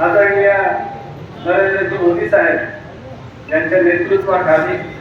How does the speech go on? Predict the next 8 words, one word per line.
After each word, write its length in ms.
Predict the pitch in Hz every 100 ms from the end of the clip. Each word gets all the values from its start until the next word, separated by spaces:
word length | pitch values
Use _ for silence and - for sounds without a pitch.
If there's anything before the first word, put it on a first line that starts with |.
| - - - - - - - - - -
मागील 340 | 320 - 403 -
दहा 280 | - 220
वर्षापासून 640 | 208 202 196 180 170 202 196
एनडीएचं 640 | 170 165 170 - 165 -
सरकार 360 | - - 208 -
आहे 140 | - - - - - - - - - - - - -
आणि 260 | 165 196 214
या 220 | 214